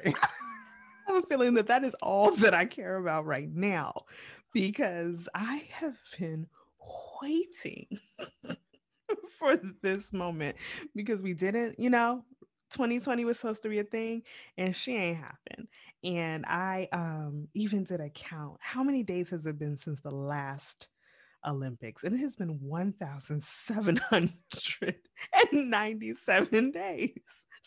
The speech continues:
Speaker 1: You are so
Speaker 2: I am
Speaker 1: extra. <laughs>
Speaker 2: going through <laughs> track and field withdrawal. We have talked about before, like, sports are not necessarily my jam. Like, I don't,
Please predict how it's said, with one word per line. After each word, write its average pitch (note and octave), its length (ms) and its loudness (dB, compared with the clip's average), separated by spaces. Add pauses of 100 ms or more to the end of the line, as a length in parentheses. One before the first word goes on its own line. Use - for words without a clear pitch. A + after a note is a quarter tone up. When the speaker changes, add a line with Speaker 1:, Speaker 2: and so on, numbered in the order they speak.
(340)
Speaker 1:
You G3+ 260 -2
are D3+ 160 2
so B2 640 0
Speaker 2:
I A#2+ 60 2
am A#2+ 80 2
Speaker 1:
extra. G#4 340 4
<laughs> A#3 60 4
Speaker 2:
going G#3 360 2
through F3 540 0 (420)
<laughs> - 400 -8
track F#3+ 380 0
and A#3 180 -2
field G3 320 -4
withdrawal. B3 720 -2 (360)
We E4 140 4
have E5 200 6
talked D4 240 2
about G3 160 4
before, F3 400 0
like, E3 360 -4 (520)
sports - 800 -4
are A3 140 -4
not F3 680 -4 (160)
necessarily D#3 1200 -4
my C#3+ 220 -4
jam. C3 280 -10
Like, C#3+ 160 -2
I D#3+ 120 4
don't, D#3+ 420 0